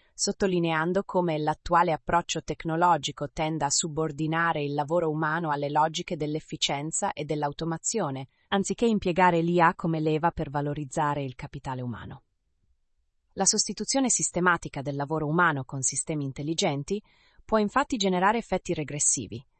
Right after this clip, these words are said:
tra cui dequalificazione professionale, aumento della precarietà,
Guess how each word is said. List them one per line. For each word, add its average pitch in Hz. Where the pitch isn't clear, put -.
tra 170
cui 226
dequalificazione 165
professionale, 160
aumento 175
della 147
precarietà, 143